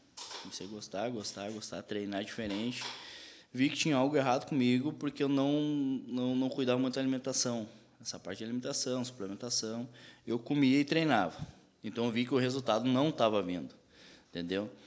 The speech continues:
Então, foi em dois mil e dezesseis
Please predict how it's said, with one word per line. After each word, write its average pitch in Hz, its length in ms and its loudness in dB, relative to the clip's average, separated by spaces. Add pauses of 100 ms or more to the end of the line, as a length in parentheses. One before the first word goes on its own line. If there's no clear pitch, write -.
(460)
Então, 113 500 0
foi 127 200 -2
em 123 80 4
dois 123 200 2
mil 120 320 0
e 123 460 2
dezesseis 123 1040 0